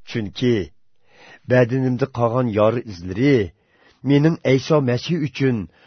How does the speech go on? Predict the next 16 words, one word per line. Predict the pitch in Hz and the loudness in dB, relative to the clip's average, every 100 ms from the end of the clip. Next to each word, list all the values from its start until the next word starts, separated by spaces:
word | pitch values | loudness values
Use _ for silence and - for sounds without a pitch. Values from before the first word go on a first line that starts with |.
| _ - - | _ -20 -14
хушхәбәр | - 123 147 160 - | -6 2 4 4 0
тактыш | 143 143 - - | -2 -2 -6 -6
юлда | 135 139 117 | -2 -2 -4
таткан | - 120 - 110 113 98 - - - - - | -4 -4 0 2 2 0 -10 -20 -20 -12 -2
азап | 113 110 117 - - | 0 0 -2 -4 -6
окубәтләремнең | 107 113 95 98 - 117 107 90 87 80 69 _ _ _ - | -6 -4 -6 -6 -8 -10 -8 -10 -10 -12 -16 _ _ _ -12
изнасыдыр. | 127 92 98 76 - - 69 80 - _ _ _ _ _ _ _ _ _ _ _ | -10 -8 -8 -10 -12 -20 -20 -20 -20 _ _ _ _ _ _ _ _ _ _ _
Кырындашлар, | - 101 92 90 - 98 87 - _ _ _ _ _ _ _ _ _ _ _ - | -4 -2 -4 -8 -8 -6 -6 -10 _ _ _ _ _ _ _ _ _ _ _ 0
Рәббimiz | 110 95 104 107 104 - | 0 0 -4 -6 -8 -8
Әйса | 107 107 - 107 | -4 -4 -2 -2
Мәсихнең | 101 101 110 104 110 | -2 -6 -8 -10 -8
мейер | 104 104 110 | -6 -4 -4
шәфкате | 92 92 82 - - 139 120 98 _ _ _ _ _ - | -6 -10 -10 -14 -2 0 0 -2 _ _ _ _ _ -20
сезләргә | - 120 123 131 117 104 98 78 _ _ _ _ _ _ _ | -6 0 2 2 4 4 2 -4 _ _ _ _ _ _ _
яр | 92 107 113 104 | -2 2 2 0
бугай. | 78 78 - - | -8 -10 -12 -16